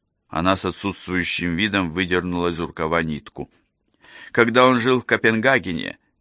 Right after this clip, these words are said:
то все больше времени проводил в этом вашем университете, она кивнула профессору, а не на бирже.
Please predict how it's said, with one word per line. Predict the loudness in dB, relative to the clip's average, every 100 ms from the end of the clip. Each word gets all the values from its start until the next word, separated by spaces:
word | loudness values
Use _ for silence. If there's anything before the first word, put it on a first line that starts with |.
| _ _ _ _
то | 2 2
все | 4 2
больше | 4 4 4 2
времени | 2 2 2 0 0
проводил | 0 0 4 4 2 0 -2 _ _ _
в | 4
этом | 4 4 2
вашем | 6 6 4 0
университете, | 2 2 2 0 0 -2 4 4 4 2 0 0 -8 _ _ _ _ -4
она | -2 0 -2
кивнула | -2 -2 0 0 0
профессору, | -2 -2 -2 -2 -4 -6 -6 -6 _ _ _ _ _
а | 2 2
не | 4 4
на | 6 4
бирже. | 4 0 0 0 -2 -4